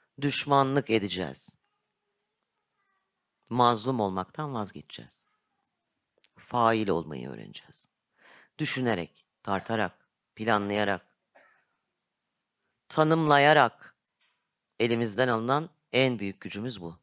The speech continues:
tanımlama gücü. Çünkü biz meseleleri, dünyayı, hayatı, olan sorunları kendi tanımlarımızla ortaya koymuyoruz.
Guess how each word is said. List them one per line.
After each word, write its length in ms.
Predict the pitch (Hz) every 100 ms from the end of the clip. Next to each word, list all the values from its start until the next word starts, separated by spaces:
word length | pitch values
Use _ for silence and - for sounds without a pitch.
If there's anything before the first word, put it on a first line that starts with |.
| -
tanımlama 460 | 110 104 98 87
gücü. 340 | 80 82 - _ _ _ _ - -
Çünkü 300 | - 135 127
biz 260 | 147 170 151
meseleleri, 760 | 123 117 120 110 101 104 165 - -
dünyayı, 680 | 110 107 101 90 80 95 160 _ _
hayatı, 680 | 107 98 80 71 - 113 - _ _ _ _ -
olan 280 | 123 127 120
sorunları 680 | - 95 90 85 90 147 - _ _ _ -
kendi 360 | - 147 156 185
tanımlarımızla 1080 | 143 127 123 127 127 147 143 107 131 226 _ _ _ _
ortaya 460 | 131 127 151 185 185
koymuyoruz. 800 | 170 160 104 78 - - -